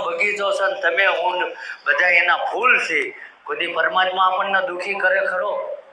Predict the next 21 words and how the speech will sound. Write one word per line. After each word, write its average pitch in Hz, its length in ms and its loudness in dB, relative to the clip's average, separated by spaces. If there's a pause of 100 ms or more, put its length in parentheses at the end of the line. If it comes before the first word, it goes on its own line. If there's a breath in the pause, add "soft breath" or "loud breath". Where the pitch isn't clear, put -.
(600)
કરે 208 300 4
ક્યારે? 214 360 4 (1160)
આ 180 140 2
તો 233 80 2 (320)
નીકળી 220 380 2
પડે 214 160 0 (120)
ઠેલા 180 340 2
ભરી 160 320 -4
ભરીને 147 360 -2
રવિવાર 143 400 0 (100)
ને 117 60 -8 (100)
ગુરુવાર 139 480 -6
ને 117 80 -6 (100)
શનિવાર 123 520 -6
ને. - 60 -18 (360 loud breath)
અમને 190 300 2 (100)
હું 180 180 -6
નડે? 170 240 2 (120)
તમે 170 220 2 (160)
ગામને 196 360 2
નડો 175 280 2